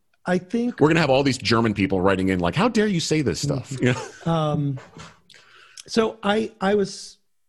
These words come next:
Speaker 1: I was talking with some of my family members this morning about Christmas.
Speaker 2: Okay.
Speaker 1: And, uh, I said, "You know, it's, it's, it's very, I, I, it's very likely that we're not gonna see each other because,
Speaker 2: Right.
Speaker 1: you know, again, I don't want, out of consideration,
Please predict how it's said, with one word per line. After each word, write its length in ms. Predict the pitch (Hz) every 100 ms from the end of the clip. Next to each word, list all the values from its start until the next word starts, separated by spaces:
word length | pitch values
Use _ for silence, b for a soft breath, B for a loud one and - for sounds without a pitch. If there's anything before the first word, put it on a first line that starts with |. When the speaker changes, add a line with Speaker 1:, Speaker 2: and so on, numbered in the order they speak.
| _
Speaker 1:
I 80 | 160
was 260 | 151 143 -
talking 400 | 170 151 151 143
with 160 | 131 -
some 140 | 147
of 60 | 131
my 100 | 123
family 340 | - 131 131
members 480 | 131 127 123 123 -
this 220 | 131 -
morning 260 | 135 139 135
about 240 | 131 123
Christmas. 600 | - 180 - 110 - - -
Speaker 2:
Okay. 280 | 104 90 90 - _ _ -
Speaker 1:
And, 380 | 139 127 127 123
uh, 600 | 127 123 123 123 123 - - 131
I 160 | 131
said, 460 | 123 - 165 196 190
"You 100 | 214
know, 180 | 220 226
it's, 280 | 214 - -
it's, 280 | 165 - 180
it's 400 | 160 _ - -
very, 360 | 160 190 196 -
I, 220 | 156 180 -
I, 320 | 156 165 185 170 _
it's 100 | 165
very 260 | 156 185
likely 340 | 185 196 202 220
that 160 | 196
we're 100 | 202
not 200 | 208 233
gonna 160 | 226 220
see 180 | - 254
each 200 | 175 -
other 320 | 117 107 107 -
because, 580 | 143 190 156 139 - B B B
Speaker 2:
Right. 60 | B -
Speaker 1:
you 80 | 151
know, 340 | 143 139 - -
again, 540 | 151 147 190 156 139 -
I 120 | 156
don't 180 | 180 170
want, 280 | 160 156 156 _ _ _ _
out 120 | 156 175
of 100 | 165
consideration, 1000 | 170 160 220 190 180 185 - 127 113